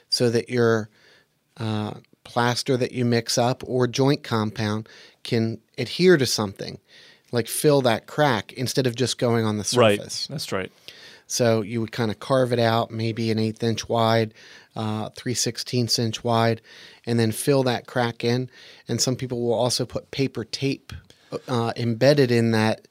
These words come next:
Speaker 1: if you're using joint compound, embed, uh, paper tape in that, and then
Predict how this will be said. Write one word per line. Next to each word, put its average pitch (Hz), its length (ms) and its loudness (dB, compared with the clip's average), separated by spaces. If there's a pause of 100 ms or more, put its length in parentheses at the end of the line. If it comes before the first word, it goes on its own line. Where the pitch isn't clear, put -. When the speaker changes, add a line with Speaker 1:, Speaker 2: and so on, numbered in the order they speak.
(240)
Speaker 1:
if - 140 -8
you're 123 80 -2
using 110 280 -2
joint 113 280 -2
compound, 107 640 -6 (520)
embed, 113 400 2 (640)
uh, 113 160 -8
paper 123 340 -6
tape 127 320 0
in 117 120 2
that, 110 300 2 (560)
and 113 160 0
then 110 340 2